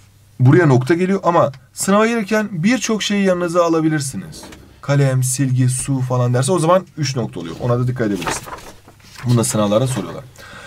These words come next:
Karşılık konuşmalarda yeterli olmayan, eksik bırakılan cevaplarda da üç nokta kullanıldıktan sonra geçiyoruz kısa çizgi.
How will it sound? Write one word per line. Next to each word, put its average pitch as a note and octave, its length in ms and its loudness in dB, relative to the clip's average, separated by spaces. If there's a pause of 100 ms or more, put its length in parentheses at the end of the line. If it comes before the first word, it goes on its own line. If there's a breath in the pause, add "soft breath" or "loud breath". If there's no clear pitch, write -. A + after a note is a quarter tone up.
(160 loud breath)
Karşılık F#3+ 420 2
konuşmalarda F#3+ 600 4
yeterli D#3+ 320 4
olmayan, F#3+ 260 2
eksik E3 200 -6
bırakılan C3+ 300 0
cevaplarda A#2+ 400 2
da G#2+ 80 -4
üç C3+ 200 -8
nokta B2+ 180 -4
kullanıldıktan B2+ 500 -2
sonra F3+ 200 -2
geçiyoruz F3+ 320 -2
kısa - 220 -4
çizgi. F#2+ 320 -8